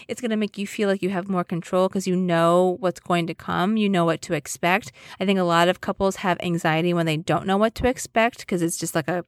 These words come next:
kind of, like, a, a nebulous thing, and they're like, "I don't know." So putting this together, even just the bare bones, is gonna give you a lot more comfort.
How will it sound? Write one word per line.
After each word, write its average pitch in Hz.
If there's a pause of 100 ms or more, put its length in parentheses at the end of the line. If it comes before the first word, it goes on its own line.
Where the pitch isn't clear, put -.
(120)
kind 170
of, 165
like, 160
a, 180 (340)
a 175
nebulous 170
thing, 170
and 165
they're 156
like, 185
"I 381
don't 226
know." 175 (320)
So 214
putting 240
this 233
together, 175 (100)
even 339
just 294
the 185
bare 180
bones, 180
is 170
gonna 175
give 175
you 165
a 165
lot 180
more 160 (100)
comfort. 143